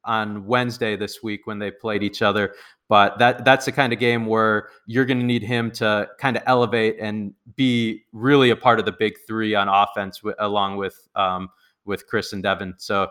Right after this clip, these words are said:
he would be, to me, I don't even know if I'd say an X factor, but just one of the, one of the biggest keys for the Suns, really on both ends, 'cause then you wonder, w-, who's he guarding on the other end too. I think he can do that capably. I think,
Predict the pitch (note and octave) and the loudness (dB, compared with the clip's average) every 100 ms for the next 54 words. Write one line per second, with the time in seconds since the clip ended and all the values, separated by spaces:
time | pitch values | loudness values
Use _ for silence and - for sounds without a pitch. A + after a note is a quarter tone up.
0 | - - _ - C3 B2+ A#2 A#2+ A#2 A2 | -6 -20 _ -4 0 2 0 0 0 2
1 | G#2+ - A#2+ A#2 A#2 A2 - _ A#2 C#3 | -2 -6 -6 -2 0 -2 -6 _ 0 2
2 | C3+ B2 B2 A#2 A2+ A#2+ G2+ - A#2+ - | 2 2 2 2 0 -2 -2 -2 -2 0
3 | G#2 - G#2 G2+ - A#2 A2+ A#2+ A2+ G#2+ | 0 0 -4 -6 -8 -8 -2 -2 0 0
4 | G#2 G2 - _ _ _ A#2+ B2+ C3 A2 | 2 0 -4 _ _ _ -2 2 2 2
5 | B2 G2+ - A2 G2+ - F#2+ F#2 G2 F2+ | 0 -2 -6 -8 -8 -8 -10 -8 -6 -6
6 | F2+ A#2+ C3+ A#2+ A2 A2 G2+ A2 G2 F#2+ | -4 0 2 2 2 0 0 -2 -4 -6
7 | - G2+ A2+ G#2 G2+ G#2 G2+ F#2+ - _ | -10 -4 -4 -2 -4 -4 -4 -6 -10 _
8 | _ G#2+ A2+ - C3+ A2+ G#2 A2+ A2 G#2 | _ -10 -8 -4 -4 -2 2 2 2 -2
9 | G2+ G2+ G2+ G2 F#2+ - A2+ G2+ G#2 A#2+ | -2 -2 0 -2 -4 -6 -2 -2 -2 -4
10 | G#2+ A#2 A2 G#2+ F#2+ A2 G2+ G2 - A#2 | -8 -8 -6 -8 -4 -4 -2 -2 -2 -4
11 | G#2+ F#2+ G2+ F#2 _ _ _ A2 A2 A#2+ | -4 -6 -6 -6 _ _ _ -6 -4 -4
12 | G#2 _ _ | -6 _ _